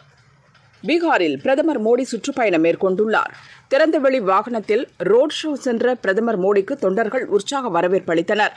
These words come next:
கயாஜியில் நடந்த நிகழ்ச்சியில் பதிமூன்றாயிரம் கோடி மதிப்பிலான நலத்திட்டங்களுக்கு பிரதமர் மோடி அடிக்கல் நாட்டினார். விழாவில் பிரதமர் பேசியதாவது, "ஓர் அரசு அதிகாரி சிறையில் அடைக்கப்பட்டால் அடுத்த ஐம்பது மணி நேரத்தில் அவரது வேலை பறிபோகிறது.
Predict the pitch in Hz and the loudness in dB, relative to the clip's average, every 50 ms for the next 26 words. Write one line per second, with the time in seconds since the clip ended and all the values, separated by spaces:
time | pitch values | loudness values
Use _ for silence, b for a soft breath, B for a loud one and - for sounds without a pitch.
0 | - - _ _ _ _ B B B B B B B B - 233 247 262 269 285 | -10 -20 _ _ _ _ B B B B B B B B -2 0 2 2 2 2
1 | 269 269 269 254 247 240 220 214 214 214 233 226 226 202 202 196 226 214 - 269 | 0 0 0 0 2 2 2 2 2 0 0 0 0 0 0 0 0 0 -2 -2
2 | 240 185 135 120 - - 220 220 247 277 285 294 302 285 302 277 262 254 240 247 | 0 0 0 0 -2 -2 -2 0 0 2 2 2 2 2 2 2 4 4 4 2
3 | 233 - 240 226 226 220 214 202 226 220 247 233 233 220 220 220 226 233 208 185 | 2 2 2 2 2 2 2 0 0 0 0 2 2 2 2 0 0 0 0 2
4 | 202 220 220 226 220 - 208 202 196 196 185 170 175 - - 208 190 196 208 220 | 0 0 0 -2 -4 -4 -4 -2 0 0 0 0 -2 -2 -2 0 0 0 0 0
5 | - 175 175 190 208 240 254 - 180 185 202 202 - 214 156 156 170 180 175 220 | 0 0 0 0 0 0 0 0 0 0 0 0 0 -2 0 0 0 -2 -2 -2
6 | 220 220 190 117 - B B B B B B B B B B - 247 262 294 285 | -2 0 -2 -2 -4 B B B B B B B B B B 0 2 4 4 2
7 | 277 277 285 269 - 233 240 269 277 285 269 - - 185 160 - 196 185 180 175 | 2 0 -2 -2 -2 -2 0 0 0 0 -2 0 -2 -2 0 0 0 0 2 2
8 | 185 190 180 202 - 190 - - - _ _ _ _ _ _ _ _ _ _ - | 2 0 0 0 0 0 -2 -4 -12 _ _ _ _ _ _ _ _ _ _ 0
9 | 247 277 277 254 226 240 277 311 - 330 262 233 269 254 262 254 262 294 277 - | 0 2 2 2 2 2 0 0 -2 -2 -2 -2 0 0 0 2 0 0 -2 0
10 | 247 240 254 269 247 220 202 220 226 - 226 233 220 214 - 185 214 339 - - | 0 2 2 4 2 2 2 0 -2 -2 -4 -4 -4 -2 0 0 -2 -2 -2 -2
11 | - 202 214 302 - 262 220 202 226 262 269 277 247 233 226 220 220 214 196 208 | -2 -2 -2 -2 -2 -2 0 0 0 0 0 2 0 0 0 0 0 0 0 0
12 | 220 233 226 226 262 262 - - 202 208 208 208 190 175 185 208 226 220 185 147 | 0 -2 -2 -2 -4 -4 -4 -2 -2 0 0 0 2 2 2 2 2 2 0 0
13 | - 208 208 220 208 202 185 160 185 185 185 185 202 | 0 -2 -2 0 0 0 -2 0 0 0 0 0 0